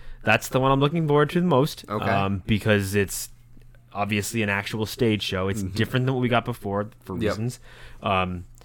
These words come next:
Speaker 1: I'm interested to, I, I, I totally understand where you're coming from with the name. The name is kinda cheesy, but at the same time, um, I'm also intrigued by what that could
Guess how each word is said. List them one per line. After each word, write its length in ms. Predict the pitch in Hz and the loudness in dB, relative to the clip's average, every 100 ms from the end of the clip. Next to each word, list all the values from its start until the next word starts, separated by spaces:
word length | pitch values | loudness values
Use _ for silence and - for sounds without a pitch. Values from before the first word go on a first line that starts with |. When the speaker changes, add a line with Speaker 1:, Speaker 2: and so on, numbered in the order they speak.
| - - - - | -20 -20 -20 -8
Speaker 1:
I'm 160 | 113 117 | 2 2
interested 320 | 131 147 147 | 2 0 0
to, 160 | 143 110 | 0 0
I, 120 | 117 - - | -6 -12 -14
I, 100 | 107 - | -14 -6
I 60 | 110 | 0
totally 500 | - 156 175 160 151 | 4 6 8 8 6
understand 460 | 143 - 139 131 | 4 2 2 2
where 80 | 120 | 2
you're 80 | 113 | 2
coming 220 | 120 117 | 0 -2
from 120 | 120 | -2
with 80 | 110 | -6
the 60 | 101 | -6
name. 320 | 98 95 113 | -4 -2 -2
The 60 | 104 | 0
name 160 | 101 | 0
is 80 | 98 | -2
kinda 360 | - - 104 98 | -6 -4 0 0
cheesy, 520 | - 107 107 147 160 - - - - - - - | 0 0 2 2 2 -6 -18 -18 -16 -16 -18 -16
but 120 | - 123 | 0 0
at 60 | |
the 60 | 120 | 2
same 300 | - 131 123 | 2 4 4
time, 640 | 117 120 110 101 92 - - - - - - - - - - - | 4 4 4 2 -2 -10 -18 -18 -16 -14 -12 -12 -14 -18 -16 -8
um, 520 | 101 95 87 87 90 - - - - - - | -4 -2 -4 -8 -14 -20 -20 -20 -20 -20 -12
I'm 160 | 104 110 | -6 0
also 320 | 135 - 156 | 0 2 2
intrigued 520 | 139 - 131 127 117 | 2 0 2 0 2
by 100 | 110 | 0
what 280 | 101 107 - | 2 0 0
that 200 | 104 - | -6 -6
could 280 | - 92 | -10 -10